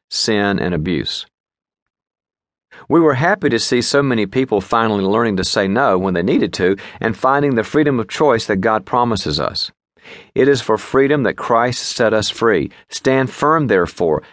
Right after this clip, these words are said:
and do not let yourselves be burdened again by a yoke of slavery." Galatians five one. People were learning to make their own decisions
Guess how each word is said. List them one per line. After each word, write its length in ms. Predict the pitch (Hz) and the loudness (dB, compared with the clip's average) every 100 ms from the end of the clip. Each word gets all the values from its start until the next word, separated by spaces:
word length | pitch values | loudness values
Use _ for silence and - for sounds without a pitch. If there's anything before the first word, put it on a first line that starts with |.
| - | -6
and 200 | 101 92 | -4 0
do 160 | 131 151 | 2 2
not 240 | 170 185 | 2 0
let 280 | 131 131 - | 0 0 0
yourselves 400 | 110 - 110 98 | -2 0 0 2
be 140 | 104 | -2
burdened 420 | 87 104 117 107 | 0 2 2 0
again 320 | 98 92 95 87 | 0 0 0 0
by 180 | 85 | 0
a 60 | 82 | 0
yoke 340 | 82 98 - | 0 0 0
of 100 | 92 | -4
slavery." 540 | - 95 90 76 53 85 - _ - | -2 0 0 0 -4 -8 -20 _ -10
Galatians 460 | 90 92 90 85 78 | -4 -2 -2 -6 -4
five 320 | 90 82 78 | -4 -4 -4
one. 260 | 71 71 - _ _ _ _ _ | -6 -8 -14 _ _ _ _ _
People 280 | - 170 196 | -4 0 2
were 160 | 147 113 | 4 2
learning 300 | 107 123 131 | 2 2 0
to 120 | 110 | -2
make 200 | 104 98 | 0 2
their 140 | 101 | 2
own 180 | 87 113 | 2 0
decisions 680 | 107 - 139 120 87 85 | -2 -2 0 0 0 -4